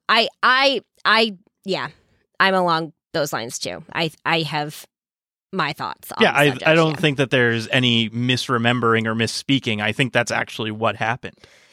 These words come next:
Speaker 1: Yeah. So when she was asked for her decision, Patricia decided to stay with her kidnappers and join the S L A. Her blindfold was,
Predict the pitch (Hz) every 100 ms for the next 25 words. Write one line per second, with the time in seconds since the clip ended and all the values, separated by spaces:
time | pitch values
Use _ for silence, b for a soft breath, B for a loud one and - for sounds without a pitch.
0 | b - 220 - - B B B - 294
1 | 277 262 269 - 214 269 302 339 339 170
2 | 226 - 247 285 339 233 214 247 392 -
3 | 254 247 262 269 240 240 226 214 - 214
4 | 214 233 254 233 202 196 220 214 - 202
5 | 185 180 190 190 247 247 160 202 269 b
6 | b b b _ 262 247 233 226 247 285
7 | 285 269 269